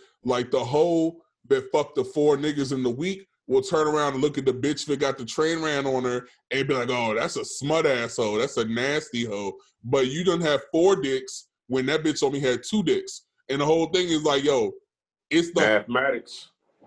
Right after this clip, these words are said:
Speaker 1: it's perception. You know what I'm saying? And the thing is like, yo, it doesn't matter. The act, the, the sexual act isn't what makes, makes it, it, the, the level of the sexual act doesn't make it what the hoe is. You know what I'm saying? It's,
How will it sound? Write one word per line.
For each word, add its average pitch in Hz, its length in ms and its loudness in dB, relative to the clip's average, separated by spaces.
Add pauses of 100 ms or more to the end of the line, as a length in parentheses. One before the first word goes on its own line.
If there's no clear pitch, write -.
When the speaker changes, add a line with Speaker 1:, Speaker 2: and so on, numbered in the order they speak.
(220)
Speaker 1:
it's 143 160 -2
perception. 143 680 -2
You 143 80 -2
know 151 60 2
what 151 60 2
I'm 156 60 0
saying? 160 280 0
And 139 140 -4
the 131 40 -8
thing 160 240 -2
is 143 160 -2
like, 139 200 2
yo, 135 240 2 (560)
it 139 140 -4
doesn't 175 360 4
matter. 156 160 0
The 143 160 0 (140)
act, 190 340 -2 (460)
the, 147 200 4 (100)
the 147 160 2
sexual 185 680 0
act 165 360 0 (560)
isn't 147 380 2
what 135 200 4
makes, 139 560 -4 (840)
makes 151 360 -2
it, 135 160 0 (720)
it, 143 160 -8
the, 151 100 2
the 135 160 2
level 170 320 2
of 160 60 0
the 151 60 -4
sexual 151 400 0
act 135 160 -2
doesn't 127 200 -2
make 127 140 0
it 117 100 -8
what 117 160 0
the 113 100 0
hoe 120 240 0
is. 95 380 -6
You 117 100 -2
know 127 60 4
what 127 60 2
I'm 120 80 -4
saying? 131 300 -2
It's, 143 440 -6